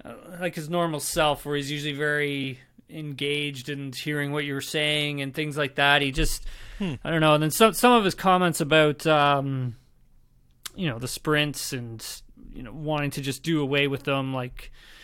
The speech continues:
Speaker 1: he wants to go back to the, you know, the old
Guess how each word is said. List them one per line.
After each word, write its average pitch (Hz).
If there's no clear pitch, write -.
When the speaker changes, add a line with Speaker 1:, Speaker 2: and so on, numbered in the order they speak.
Speaker 1:
he -
wants 147
to 143
go 143
back 139
to 147
the, 131
you 160
know, 131
the 131
old 143